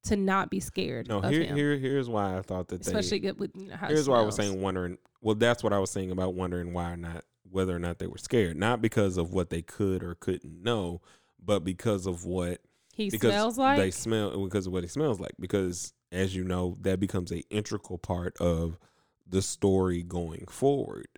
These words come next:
Speaker 2: Um,
Speaker 1: Yes.
Speaker 2: what he smells like, especially after repeated deaths.
Speaker 1: And that being the cause of so many <laughs> deaths.
Speaker 2: Yeah, um,
Speaker 1: Um, uh,
Speaker 2: be-,
Speaker 1: well,
Speaker 2: yeah.
Speaker 1: after the repeat, and that's the only thing. So,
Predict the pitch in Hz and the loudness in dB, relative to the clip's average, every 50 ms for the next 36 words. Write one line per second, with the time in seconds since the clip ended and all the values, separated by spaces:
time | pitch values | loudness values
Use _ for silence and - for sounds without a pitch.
0 | - _ - 92 87 170 220 214 - - 143 - - - - - _ - 87 90 | -20 _ -6 -4 -2 0 0 0 0 -2 -4 -6 -8 -10 -12 -12 _ -14 -6 -2
1 | 98 185 - 95 92 - - - 113 120 120 113 - - 98 92 - - _ _ | -2 -2 -2 -2 -6 -6 -4 -2 0 2 2 2 2 0 -2 -2 -4 -8 _ _
2 | _ _ _ - 110 117 117 - - - - - - - 135 147 147 - - 131 | _ _ _ -10 -8 -8 -8 -6 -6 -8 -8 -6 -2 0 2 2 0 -2 -4 -4
3 | 110 104 101 - - - 101 98 98 - 98 95 92 90 90 - - 104 92 85 | -4 -4 -4 -4 -4 -4 -4 -4 -4 -6 -8 -8 -6 -8 -8 -8 -8 -8 -8 -8
4 | - - - 95 92 - - - - - - - - - _ _ _ _ _ _ | -10 -10 -8 -6 -6 -6 -8 -14 -14 -14 -12 -12 -14 -16 _ _ _ _ _ _
5 | _ _ _ _ _ _ - 214 226 233 233 226 220 202 - 208 208 202 202 196 | _ _ _ _ _ _ 0 2 2 2 0 -2 -4 -6 0 2 4 4 4 4
6 | 208 220 214 190 180 185 180 175 - - - 311 330 349 294 208 190 185 - - | 4 4 2 2 2 -2 -4 -6 -6 0 2 2 4 6 6 4 4 2 0 -4
7 | - - _ _ _ _ _ _ _ _ _ - - 208 - - - 226 202 202 | -10 -12 _ _ _ _ _ _ _ _ _ -6 -4 -4 -2 4 6 6 6 6
8 | 202 196 196 185 170 - - - - - - - _ _ _ _ _ _ _ - | 6 4 2 0 0 -2 -4 -6 -8 -12 -16 -20 _ _ _ _ _ _ _ 0
9 | 101 110 127 110 85 78 - - - - - 95 95 - 226 214 214 202 202 196 | 4 4 4 4 2 -2 -6 -10 -10 -6 -2 0 2 4 6 6 6 6 4 2
10 | 190 196 - - - - - - 240 247 247 220 196 190 170 - - - - _ | 0 -2 -6 -2 0 0 2 4 6 6 6 6 4 2 -2 -8 -12 -16 -18 _
11 | - - 233 254 285 285 - 285 262 269 262 254 226 254 254 - 214 214 240 262 | -2 0 0 0 0 -2 -2 -4 -2 0 -2 -2 -2 -2 -2 0 0 0 0 0
12 | 302 302 - - 220 214 214 208 196 202 208 196 196 196 190 - 214 196 196 196 | -2 -2 -4 -6 -4 -4 -4 -6 -6 -6 -6 -6 -6 -6 -6 -4 -2 -2 -2 -4